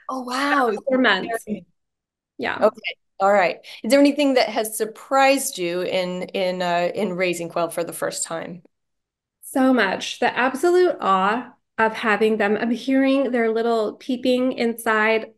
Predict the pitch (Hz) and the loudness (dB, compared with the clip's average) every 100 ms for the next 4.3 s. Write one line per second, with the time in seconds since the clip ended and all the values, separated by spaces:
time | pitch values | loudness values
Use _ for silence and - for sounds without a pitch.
0 | - 214 208 196 220 202 208 247 - 240 | -8 -4 -2 0 0 2 0 -2 -2 0
1 | 233 240 233 254 285 294 359 311 254 262 | 2 2 0 -2 -2 2 2 2 2 2
2 | 262 262 247 254 262 233 196 214 196 254 | 2 0 -2 0 -2 -2 -2 0 0 0
3 | 254 - _ _ _ _ _ _ - 240 | -2 -14 _ _ _ _ _ _ -10 -4
4 | 233 208 208 | -2 -2 -4